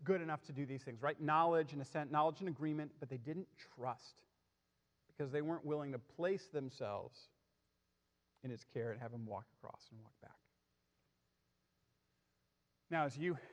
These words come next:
as you see the work that Jesus has done, as you hear about Ephesians two, and as you see that, that God and God alone saves, it may be that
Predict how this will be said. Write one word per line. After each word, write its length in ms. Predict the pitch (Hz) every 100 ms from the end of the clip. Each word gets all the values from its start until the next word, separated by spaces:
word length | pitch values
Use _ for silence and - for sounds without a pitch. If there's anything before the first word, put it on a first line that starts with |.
| 156
as 120 | 143
you 80 | 147
see 360 | - - 175 180
the 100 | 151
work 220 | 143 143
that 100 | 135
Jesus 260 | 143 135 117
has 100 | 117
done, 200 | 127 123
as 140 | 113
you 80 | 120 113 -
hear 340 | 165 165 160
about 220 | 139 139
Ephesians 440 | 131 - 127 123 -
two, 180 | 139 135
and 100 | 127
as 140 | 120 123
you 80 |
see 180 | 117 151
that, 160 | 127 123 - _ _ _ _ _ _ _
that 160 | 123 -
God 360 | 131 135 135 107
and 120 | 131
God 220 | 127 127
alone 320 | 123 120 120
saves, 480 | 113 123 113 117 107 - _ _ _ _
it 120 | 139 135
may 200 | 147 160
be 260 | 147 143
that 260 | 117 123